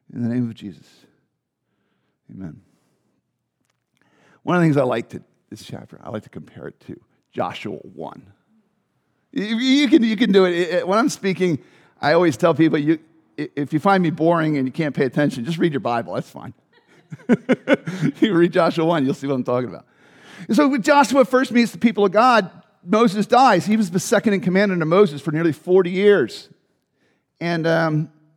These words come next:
you know, he does this thing. He, uh, he, he meets the people, and, and it's really, really, really sweet. Joshua one's really sweet. God's really, really sweet with Joshua. He keeps telling him,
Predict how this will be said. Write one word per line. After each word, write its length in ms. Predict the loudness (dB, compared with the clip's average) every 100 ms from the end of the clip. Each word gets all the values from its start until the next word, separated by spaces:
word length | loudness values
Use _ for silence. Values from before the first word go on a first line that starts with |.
| -4
you 80 | 0
know, 80 | 2
he 140 | 2
does 200 | 2 0
this 160 | -2 -2
thing. 200 | 0 0
He, 180 | 4 6
uh, 160 | 4 2 -8 _ _ _ _
he, 140 | 0 2
he 220 | 2 0
meets 260 | 0 -2 -2
the 60 |
people, 260 | 0 2 2
and, 160 | 0 2
and 140 | -2
it's 160 | -2 0
really, 260 | 0 0 -4 -6
really, 220 | -2 0
really 280 | 2 2 2 -4
sweet. 360 | -4 -2 0
Joshua 280 | 0 0 0
one's 240 | 0 -2
really 140 | -4 -6
sweet. 260 | -4 -4
God's 300 | -2 -2 -2
really, 400 | 0 2 4 4
really 220 | 2 -2 -4
sweet 220 | -6 -8
with 100 | -6
Joshua. 360 | -10 -10 -12
He 60 | -12
keeps 240 | -12 -12
telling 260 | -6 -6 -4
him, 140 | -6